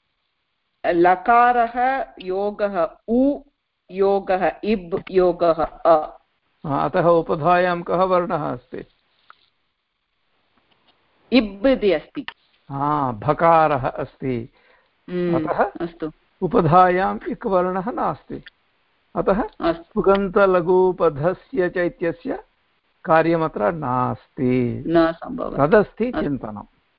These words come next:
Speaker 1: ओ, अस्तु महोदय।
Speaker 2: हा, तावत्। वयं सर्वे जानीमः, अत्र रूपं लुभति इति भवति, परन्तु कथं वा साधयामः तादृशं रूपम्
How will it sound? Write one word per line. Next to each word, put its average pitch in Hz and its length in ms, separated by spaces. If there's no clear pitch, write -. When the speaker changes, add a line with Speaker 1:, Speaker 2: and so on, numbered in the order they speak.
Speaker 1:
ओ, 175 160
अस्तु 147 360
महोदय। - 260
Speaker 2:
हा, 113 160
तावत्। 131 400
वयं 151 400
सर्वे 165 460
जानीमः, 147 920
अत्र 151 580
रूपं 190 420
लुभति 165 760
इति 175 160
भवति, 147 460
परन्तु 160 600
कथं 190 420
वा 214 280
साधयामः 143 1300
तादृशं 135 680
रूपम् 131 380